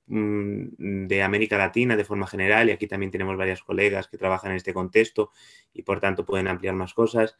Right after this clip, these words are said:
hubo un momento en la primera década del siglo veintiuno de cierta confluencia, ¿no? En Brasil podríamos hablar principalmente de la ley de dos mil cinco, que hacía obligatoria la enseñanza de español, y leyes semejantes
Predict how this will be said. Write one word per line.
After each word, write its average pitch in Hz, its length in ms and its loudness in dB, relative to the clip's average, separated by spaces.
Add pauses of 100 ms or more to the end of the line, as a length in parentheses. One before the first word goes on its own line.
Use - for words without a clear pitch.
(300)
hubo 113 220 2
un 123 80 6
momento 120 360 6
en 113 60 4
la 104 80 2
primera 104 240 4
década 104 320 4
del 95 100 0
siglo 98 280 -2
veintiuno 107 680 2
de 101 200 2
cierta 117 680 2
confluencia, 95 840 -2 (120)
¿no? 104 280 -6 (320)
En 101 120 -8
Brasil 113 500 2
podríamos 104 460 0
hablar 101 260 2
principalmente 101 560 -6
de 101 120 6
la 95 100 0
ley 98 140 0
de 98 100 -4
dos 92 180 -6
mil 90 180 -10
cinco, 123 460 0 (380)
que 101 100 -6
hacía 107 540 2
obligatoria 98 880 0
la 90 160 -8
enseñanza 95 420 -8
de 92 60 -6
español, 113 560 0 (340)
y 123 160 0
leyes 120 400 4
semejantes 113 920 0